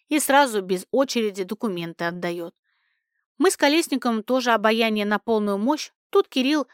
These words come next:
само собой, флагман. Умеет налаживать долгосрочные связи. Вертикальные и горизонтальные. Так что всё проходит хорошо.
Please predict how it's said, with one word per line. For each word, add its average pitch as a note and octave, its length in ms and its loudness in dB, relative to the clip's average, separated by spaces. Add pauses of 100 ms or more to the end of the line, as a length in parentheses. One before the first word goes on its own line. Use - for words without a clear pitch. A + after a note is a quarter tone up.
(140)
само A#3 320 0
собой, A#3+ 320 2
флагман. G#3+ 500 0 (500)
Умеет C#4+ 500 4
налаживать F#3+ 600 0
долгосрочные G3 760 -4
связи. F3+ 500 -8 (760)
Вертикальные G#3 760 0
и - 20 -14
горизонтальные. F#3 960 -2 (540)
Так F4 200 2
что B3 300 0 (340)
всё - 180 0
проходит G#3+ 480 -2
хорошо. - 500 -6